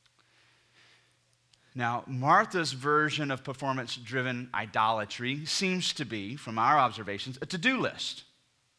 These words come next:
okay? A to-do list. Now, you may know that person, you may be that person, okay? So h-, here's the difficulty. Most of us have some version of a to-do list, right?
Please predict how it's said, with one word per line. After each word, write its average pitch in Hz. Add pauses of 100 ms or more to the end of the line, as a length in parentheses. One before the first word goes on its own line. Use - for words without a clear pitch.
(260)
okay? 127 (400)
A 160
to-do 214
list. -
Now, 117 (480)
you 143
may 151
know 127
that 127
person, 139
you 160
may 165
be 127
that 101
person, 82
okay? 113
So 117 (460)
h-, -
here's 196
the 202
difficulty. 123
Most 214
of 165
us 135
have 120
some 123
version 113
of 98
a 101
to-do 90
list, 80
right? 104